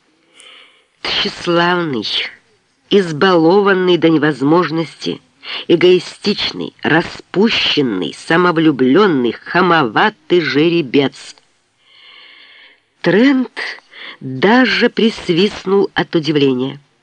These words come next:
«Знаю я вашу породу», продолжала Рена, «и мне она отвратительна.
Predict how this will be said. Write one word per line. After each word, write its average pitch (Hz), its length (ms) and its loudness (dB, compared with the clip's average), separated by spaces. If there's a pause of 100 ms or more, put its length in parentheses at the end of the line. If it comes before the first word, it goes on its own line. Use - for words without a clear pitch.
(920)
«Знаю 151 640 0
я 131 180 0
вашу 175 380 0
породу», 165 560 2 (340)
продолжала 127 500 2
Рена, 120 360 -2 (640)
«и 202 80 0
мне 208 300 2
она 185 180 0
отвратительна. 135 960 -4